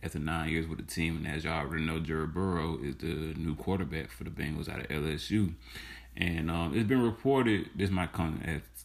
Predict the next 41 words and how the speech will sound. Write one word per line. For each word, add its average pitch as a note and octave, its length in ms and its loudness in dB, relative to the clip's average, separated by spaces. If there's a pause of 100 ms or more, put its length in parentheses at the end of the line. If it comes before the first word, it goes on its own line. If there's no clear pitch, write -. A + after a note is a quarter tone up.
(120)
as D#2 100 -4
a - 40 -14
surprise, F#2 760 2
but, D#2+ 320 0
um, D#2 320 -2
it's A2 200 0
reported G#2+ 440 2
that - 100 -4
Andy G2+ 200 2
Dalton F#2 340 2
about E2+ 260 0
to - 60 -2
head F2+ 240 2
to A#1+ 100 -6
Dallas F#2 440 0
and E2 120 -2
join E2 200 0
the D#2 60 -2
Cowboys F2 640 0
on D#2+ 120 -4
a D#2+ 40 -6
one-year, D#2+ 560 0
seven E2+ 280 0
million D2+ 220 0
dollar D#2+ 200 -4
deal. F#2+ 380 6 (1080)
And F#2 120 2
I'm B2 100 8
here C3 160 8
to F#2+ 80 6
say, G2+ 340 6
man, D#2 440 0
Jerry F#2+ 280 6
Jones F#2+ 440 2
is D2+ 120 -6
real F#2 280 4
fucked - 420 -2
up F2+ 140 -2
<laughs> - 0 -
for - 240 2
that. G2 320 2